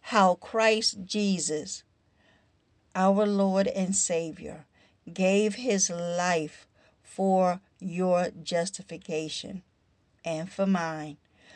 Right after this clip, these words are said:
so that you might exult in having your balance, you know, that, that sin debt, having that balance cleared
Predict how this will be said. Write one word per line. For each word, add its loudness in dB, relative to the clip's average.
so 4
that 4
you 0
might 4
exult 4
in 0
having 2
your 6
balance, 0
you -2
know, 4
that, 4
that -2
sin 2
debt, 6
having 2
that 4
balance 0
cleared -2